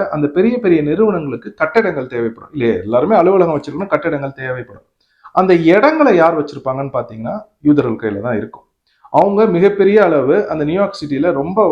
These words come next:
ஆ, வலிமையா இருக்கிறதுனால, பணம் நிறைய அவங்க கிட்ட இருக்கிறதுனால என்ன பண்ணுவாங்கன்னா, ரியல் எஸ்டேட் அதுல வந்து முதலீடு பண்ணுவாங்க. அதுல இடத்த வாங்கி அங்க வீடு கட்டுறது,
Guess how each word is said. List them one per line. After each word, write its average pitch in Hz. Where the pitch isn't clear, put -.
ஆ, 151
வலிமையா 165
இருக்கிறதுனால, 139
பணம் 170
நிறைய 151
அவங்க 143
கிட்ட 131
இருக்கிறதுனால 123
என்ன 196
பண்ணுவாங்கன்னா, 165
ரியல் 247
எஸ்டேட் -
அதுல 247
வந்து 196
முதலீடு 151
பண்ணுவாங்க. 101
அதுல 151
இடத்த 147
வாங்கி 131
அங்க 190
வீடு 160
கட்டுறது, 131